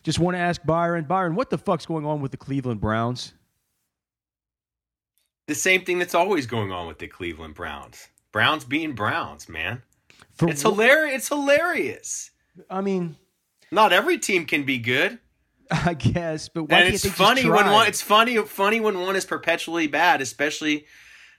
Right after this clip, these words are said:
Speaker 2: when you have such an irritating media, local media base.
Speaker 1: Well, why can't they
Speaker 2: And I
Speaker 1: just
Speaker 2: feel like they
Speaker 1: try?
Speaker 2: kinda deserve it.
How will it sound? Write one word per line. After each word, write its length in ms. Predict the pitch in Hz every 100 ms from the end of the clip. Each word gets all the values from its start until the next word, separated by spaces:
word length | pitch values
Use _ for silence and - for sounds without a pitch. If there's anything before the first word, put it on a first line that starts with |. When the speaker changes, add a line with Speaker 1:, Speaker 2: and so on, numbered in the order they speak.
| -
Speaker 2:
when 100 | 143
you 80 |
have 120 | 156 123
such 220 | 156 139
an 120 | 120 -
irritating 600 | 147 151 123 139 135 123
media, 360 | 123 151 117
local 280 | 101 127 131
media 380 | 117 127 147 80
base. 480 | 80 73 64 - - _ -
Speaker 1:
Well, 120 | 175
why 140 | 196
can't 200 | 233 247
they 80 | 220
Speaker 2:
And 60 | 208
I 40 |
Speaker 1:
just 100 | 185
Speaker 2:
feel 120 | 208
like 120 | 202
they 120 | 147 196
Speaker 1:
try? 80 |
Speaker 2:
kinda 180 | 160 160
deserve 420 | 127 120 131 139
it. 220 | 98 87